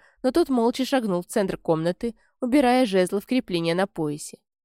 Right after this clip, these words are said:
Гостиная опустела. Эндер приблизился и положил горячую ладонь на мое плечо. "Белль, как ты? Он ничего тебе не сделал?" Я схватила его руку и выдавила:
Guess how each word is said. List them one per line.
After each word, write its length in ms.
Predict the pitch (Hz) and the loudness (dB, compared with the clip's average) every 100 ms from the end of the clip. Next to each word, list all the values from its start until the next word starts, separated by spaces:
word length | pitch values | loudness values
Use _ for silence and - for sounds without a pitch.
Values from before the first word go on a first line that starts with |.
| _ _ _ _ | _ _ _ _
Гостиная 520 | 247 254 - 269 262 | 0 0 2 0 0
опустела. 600 | 240 247 - - 151 151 196 _ _ _ | -2 -4 -6 -8 -10 -10 -16 _ _ _
Эндер 280 | 320 277 185 | 0 2 2
приблизился 640 | - 190 196 185 175 - | 2 0 2 0 0 0
и 40 | 175 | -2
положил 360 | - 180 185 | 2 2 2
горячую 460 | 175 180 180 - 185 | 0 0 0 0 -2
ладонь 320 | 175 165 196 | -2 0 -2
на 100 | 226 | -2
мое 260 | 220 220 220 | -2 -2 -2
плечо. 520 | 220 214 - 160 208 _ _ _ _ _ _ _ _ | -6 -10 -10 -14 -16 _ _ _ _ _ _ _ _
"Белль, 300 | 226 233 208 | -2 0 0
как 260 | - 214 - | -2 -2 -2
ты? 220 | - - _ | -12 -16 _
Он 140 | 185 190 | -2 0
ничего 360 | 208 - 240 | 0 -2 -2
тебе 200 | 320 202 | -2 -2
не 160 | 175 175 | -2 -2
сделал?" 420 | - 170 156 151 - _ _ _ _ _ _ | -4 -4 -6 -10 -18 _ _ _ _ _ _
Я 140 | 285 | -2
схватила 400 | 294 - 185 185 | 0 2 2 2
его 240 | 180 175 180 | 0 0 -2
руку 240 | 202 - | -2 -2
и 100 | 233 | -2
выдавила: 540 | 185 156 156 147 147 | -2 -6 -6 -8 -10